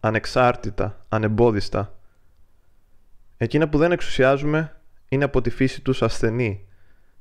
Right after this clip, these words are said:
υποτακτικά, μπορούν εύκολα να αποτραπούν και είναι αλότρια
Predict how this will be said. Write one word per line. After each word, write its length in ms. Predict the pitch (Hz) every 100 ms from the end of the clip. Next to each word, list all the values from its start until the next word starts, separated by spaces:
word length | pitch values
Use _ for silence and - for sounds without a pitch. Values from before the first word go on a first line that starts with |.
| - -
υποτακτικά, 920 | 107 107 104 - - 113 135 - - _ - _ - _
μπορούν 280 | 110 123 131
εύκολα 360 | 147 - 127 117
να 80 |
αποτραπούν 720 | 104 107 110 - 107 117 123 - _ - -
και 140 | 117
είναι 120 | 120
αλότρια 600 | 110 107 110 - 101 104